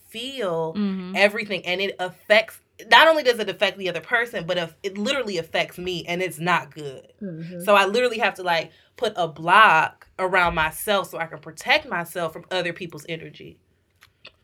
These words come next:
Speaker 2: I can see that. I think that was one of the things that I read about Cancers as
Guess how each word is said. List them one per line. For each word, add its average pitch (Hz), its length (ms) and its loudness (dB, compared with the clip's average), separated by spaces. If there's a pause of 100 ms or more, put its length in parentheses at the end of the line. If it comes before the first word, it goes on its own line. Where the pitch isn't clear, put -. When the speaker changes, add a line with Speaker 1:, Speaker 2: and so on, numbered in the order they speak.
Speaker 2:
I 349 80 -8
can - 160 -10
see 139 220 -12
that. 160 260 -14 (1040)
I 214 60 0
think 302 200 -2
that 262 100 -2
was 214 120 -8
one 202 140 -6
of 180 100 -8
the 175 100 -10
things 170 320 -12
that 160 100 -12
I 156 80 -10
read 156 280 -12
about 143 280 -14
Cancers 160 500 -12
as 151 100 -20